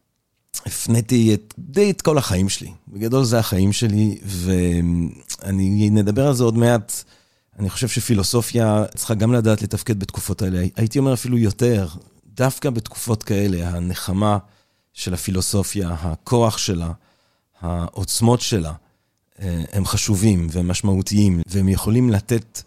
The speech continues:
מענה מסוים, כלשהו, אולי, לסבל הנורא, לכאב, לחרדה. אנחנו אכן בתקופה, אה, מזעזעת. בוא נגיד שהברכה הסינית המפורסמת, "שיהיו לך חיים משעממים", שאף פעם לא כל כך תקפה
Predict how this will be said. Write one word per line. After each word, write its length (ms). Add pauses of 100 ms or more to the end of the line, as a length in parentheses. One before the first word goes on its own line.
מענה 300
מסוים, 760
כלשהו, 600
אולי, 600
לסבל 500
הנורא, 420 (160)
לכאב, 800
לחרדה. 600 (800)
אנחנו 320
אכן 240
בתקופה, 540 (100)
אה, 140
מזעזעת. 1000 (160)
בוא 140
נגיד 160
שהברכה 960
הסינית 460
המפורסמת, 880
"שיהיו 180
לך 160
חיים 320
משעממים", 640 (300)
שאף 340
פעם 280
לא 60
כל 160
כך 180
תקפה 420